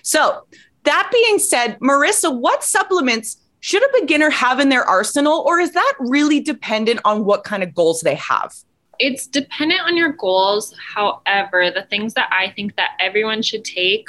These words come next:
Speaker 2: are a good quality multivitamin, and whether you take that as a multi or you make all the, like, you get all the single ingredients yourselves, um, is up to you, whatever's easier for you. And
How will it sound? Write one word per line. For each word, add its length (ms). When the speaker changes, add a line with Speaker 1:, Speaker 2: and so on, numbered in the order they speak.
Speaker 2:
are 220
a 280
good 240
quality 420
multivitamin, 1040
and 160
whether 220
you 140
take 260
that 220
as 380
a 120
multi 680
or 140
you 400
make 200
all 200
the, 400
like, 180
you 80
get 160
all 160
the 80
single 300
ingredients 500
yourselves, 720
um, 520
is 140
up 160
to 160
you, 280
whatever's 440
easier 380
for 100
you. 400
And 360